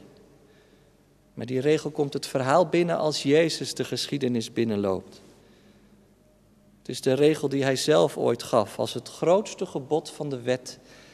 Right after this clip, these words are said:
en die we gelezen hebben vanmorgen. Heb God lief met heel je hart en met heel je ziel en met heel je verstand.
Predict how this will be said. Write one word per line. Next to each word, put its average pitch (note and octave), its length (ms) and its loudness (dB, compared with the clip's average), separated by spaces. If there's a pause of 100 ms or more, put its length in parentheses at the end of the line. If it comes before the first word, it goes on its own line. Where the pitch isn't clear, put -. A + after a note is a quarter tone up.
(300)
en A#2+ 100 -10
die A#2+ 140 -4
we A#2+ 80 -4
gelezen A#2 560 0
hebben G#2+ 200 -6
vanmorgen. G2+ 580 -8
Heb A#2 200 -6
God - 240 -2
lief F3+ 260 -4
met D3 160 -6
heel E3 280 2
je F3+ 120 0
hart C#3 460 -6 (800)
en - 80 -12
met C3 120 -8
heel D#3 160 -4
je D#3 160 -4
ziel D#3 520 0 (920)
en A2+ 80 -14
met A#2+ 100 -6
heel D3+ 180 0
je D#3 120 0
verstand. - 920 -4